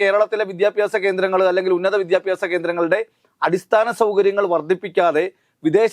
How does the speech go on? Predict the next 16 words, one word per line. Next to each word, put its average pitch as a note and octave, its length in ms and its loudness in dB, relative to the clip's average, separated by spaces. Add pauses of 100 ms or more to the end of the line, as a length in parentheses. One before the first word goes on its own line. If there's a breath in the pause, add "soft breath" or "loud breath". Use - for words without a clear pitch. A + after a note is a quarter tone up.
(120)
സർവകലാശാലകൾ G#3 680 0 (120)
കൊണ്ടുവന്നാലുള്ള F#3 640 0
മറ്റൊരു F#3 300 -2
പ്രശ്നം F3 280 -6
എന്ന് F3 120 -2
പറയുന്നത് D3 320 0 (380 soft breath)
നമ്മുടെ G#3+ 240 2 (120)
കോളേജുകൾക്ക് G3 640 2
എന്ത് F3 100 -4
ചെയ്യാൻ F#3+ 180 2
കഴിയില്ല, F3 260 4 (140)
കോമ്പറ്റീറ്റ് G3 420 -2
ചെയ്യാൻ A3 200 0
കഴിയില്ല, A3+ 260 0 (140)
ഈ - 100 -8
വിദേശ F#3+ 200 -2